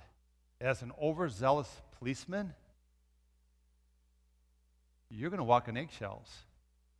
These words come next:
You're gonna be fearful in your practice of your faith. If you think of God as an angry judge, then you're going to feel guilty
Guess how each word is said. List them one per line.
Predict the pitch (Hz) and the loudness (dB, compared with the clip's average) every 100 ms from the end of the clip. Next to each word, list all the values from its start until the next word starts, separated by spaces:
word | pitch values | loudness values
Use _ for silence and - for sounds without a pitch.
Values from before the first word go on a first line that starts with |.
| _ _ _ _ _ _ _ _ | _ _ _ _ _ _ _ _
You're | - 180 | -8 -6
gonna | 165 | -4
be | 104 | -8
fearful | - 156 185 - 107 107 - | -8 -6 -6 -2 -4 -4 -6
in | 117 | -6
your | 120 | -6
practice | - - - - 123 - - - | -4 -4 -4 -10 -12 -12 -18 -14
of | 107 | -12
your | 110 | -6
faith. | - 135 87 - - _ _ _ _ _ _ _ _ | -2 -2 -4 -20 -20 _ _ _ _ _ _ _ _
If | - 147 | 2 6
you | 220 | 6
think | - 226 | 6 2
of | 160 113 | 2 8
God | 147 147 147 | 12 12 10
as | 127 - - - _ _ _ _ _ _ | 2 -4 -16 -20 _ _ _ _ _ _
an | 107 | -2
angry | 110 139 127 | 0 0 -2
judge, | 92 117 120 214 117 117 - - - - _ _ _ _ _ _ _ _ - | -4 -4 -2 -2 -2 -4 -6 -14 -16 -20 _ _ _ _ _ _ _ _ -2
then | 139 135 135 131 127 | 2 4 4 4 2
you're | 120 170 | 2 2
going | 170 165 156 | 2 -2 -2
to | 131 | -4
feel | - 147 120 | -4 -2 -2
guilty | 87 147 - 117 98 | -2 -6 -6 -10 -10